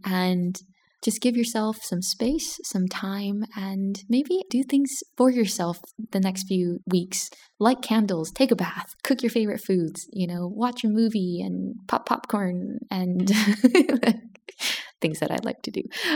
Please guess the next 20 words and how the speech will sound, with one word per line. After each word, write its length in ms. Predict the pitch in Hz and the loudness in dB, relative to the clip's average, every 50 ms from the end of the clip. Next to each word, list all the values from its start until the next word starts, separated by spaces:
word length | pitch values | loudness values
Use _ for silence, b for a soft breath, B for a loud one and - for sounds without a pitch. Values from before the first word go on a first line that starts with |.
| B - - | B 2 6
Um, 580 | 226 233 240 233 233 214 208 202 196 202 208 202 | 8 10 12 12 10 10 8 6 2 0 -4 -2
paint, 360 | - - 254 254 247 214 - 233 214 - - | 2 4 6 8 8 6 6 2 -2 -2 0
I 100 | 233 220 | 2 2
don't, 120 | 233 247 - | 2 4 6
oh, 120 | - 302 | 4 4
pick 240 | - - 349 359 - | 6 4 4 4 6
up 100 | 427 403 | 8 8
a 60 | 359 | 8
new 180 | 330 330 339 - | 8 8 6 6
hobby, 400 | - 240 277 330 - 247 175 - | 6 6 6 6 4 2 2 6
you 100 | - 226 | 8 8
know, 160 | 214 220 254 370 | 8 8 6 4
something 400 | - - 269 277 285 349 302 - | 6 6 6 6 6 4 2 2
I've 160 | - 226 262 | 2 2 2
been 140 | - 277 262 | 2 0 0
trying 200 | - 269 247 233 | 2 4 4 4
to 60 | 226 | 4
do 160 | 226 233 220 311 | 2 2 0 0
is 140 | 330 302 - | 0 -2 -2
handstands, 600 | - 180 185 190 190 - - 240 269 370 381 - | -2 0 0 0 0 0 0 0 0 0 -2 -6